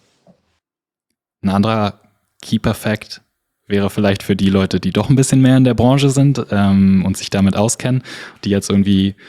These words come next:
die Idee bekommen haben, was man denn mit so einem Heizstab noch Tolles anfangen könnte und wie man den in irgendein System integrieren kann,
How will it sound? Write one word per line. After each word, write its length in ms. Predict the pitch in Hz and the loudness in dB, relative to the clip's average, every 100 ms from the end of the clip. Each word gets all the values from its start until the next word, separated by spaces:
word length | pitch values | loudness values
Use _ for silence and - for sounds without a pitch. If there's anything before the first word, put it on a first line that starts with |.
| - - _ _ _ _ _ _ - | -20 -20 _ _ _ _ _ _ 0
die 200 | 160 143 | 2 4
Idee 240 | 113 143 | 4 2
bekommen 340 | 143 - 107 | 2 -2 -2
haben, 300 | 101 104 104 | -2 -2 0
was 160 | 104 107 | 0 0
man 120 | 113 | 0
denn 360 | 101 98 98 - _ _ | 2 2 0 -6 _ _
mit 100 | 101 | -4
so 80 | 101 | 0
einem 120 | 98 | 0
Heizstab 420 | 110 131 - 101 | 0 -2 -2 0
noch 160 | 101 98 | 0 0
Tolles 320 | - 104 95 | 0 -2 0
anfangen 420 | 98 107 - 95 | 2 0 0 -2
könnte 320 | 95 95 98 | 0 0 0
und 180 | 95 92 | 2 2
wie 120 | 101 | 2
man 180 | 113 104 | 2 4
den 160 | 98 98 | 4 4
in 120 | 95 | 2
irgendein 340 | 98 110 101 | 2 2 2
System 340 | 98 - 120 123 | 0 0 0 2
integrieren 520 | 95 92 - 92 95 | 0 -2 -2 0 0
kann, 240 | 98 101 | 0 -2